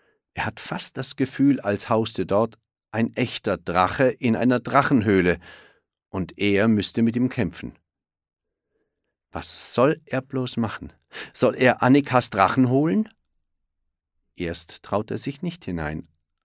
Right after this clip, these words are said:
aber dann tut er es doch. Er geht in die Drachenhöhle.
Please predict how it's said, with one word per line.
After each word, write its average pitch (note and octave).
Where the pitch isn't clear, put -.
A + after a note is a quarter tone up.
aber G#2
dann D#3+
tut D#3
er -
es -
doch. -
Er C#2+
geht C3
in G2+
die A#2
Drachenhöhle. D2+